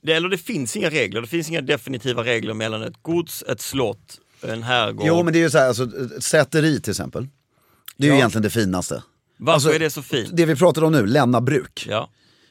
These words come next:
Speaker 2: Det är ju väldigt fint, eller fint, det, det är ju väldigt tydligt vad det var.
Speaker 1: Mm.
Speaker 2: För det var ju ett, en bruksort.
Speaker 1: Mm.
Speaker 2: Och sen byggde man en gård och runt gården så hade man bruk.
Speaker 1: Mm.
Speaker 2: Men sen har du ju säteri.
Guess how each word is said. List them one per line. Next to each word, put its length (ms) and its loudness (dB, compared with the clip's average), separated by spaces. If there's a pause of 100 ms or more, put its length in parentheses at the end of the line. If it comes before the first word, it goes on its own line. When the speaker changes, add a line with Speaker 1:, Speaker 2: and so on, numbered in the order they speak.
(160)
Speaker 2:
Det 100 -4
är 100 2
ju 220 -2
väldigt 320 0
fint, 300 -2 (200)
eller 140 2
fint, 380 -6
det, 160 -10 (140)
det 60 0
är 40 2
ju 60 2
väldigt 200 2
tydligt 380 2
vad 100 2
det 40 2
var. 180 0 (200)
Speaker 1:
Mm. 260 -10 (300)
Speaker 2:
För 80 -2
det 60 2
var 160 6
ju 60 4
ett, 220 -10
en 140 0
bruksort. 680 0
Speaker 1:
Mm. 260 -8 (280)
Speaker 2:
Och 100 -6
sen 120 0
byggde 240 4
man 380 -2
en 140 -2
gård 320 2
och 100 0
runt 200 0
gården 360 0
så 140 -6
hade 220 -4
man 160 -6
bruk. 400 -12
Speaker 1:
Mm. 320 -10 (180)
Speaker 2:
Men 80 -12
sen 80 -2
har 60 4
du 40 4
ju 60 2
säteri. 680 0